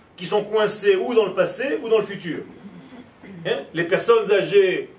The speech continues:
généralement, qui ne savent pas construire leur vie, elles sont coincées. Ah, ya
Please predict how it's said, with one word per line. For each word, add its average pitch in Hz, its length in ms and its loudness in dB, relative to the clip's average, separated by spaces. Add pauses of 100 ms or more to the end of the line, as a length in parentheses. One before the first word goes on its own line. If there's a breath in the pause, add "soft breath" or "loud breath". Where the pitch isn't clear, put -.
(560)
généralement, 175 760 2
qui 170 180 -10
ne 170 60 -8
savent - 300 -2
pas 226 160 2
construire 202 400 0
leur 170 220 4
vie, 185 140 -2
elles 165 100 0
sont 160 180 -6
coincées. 185 760 0
Ah, 185 240 2
ya 175 160 -2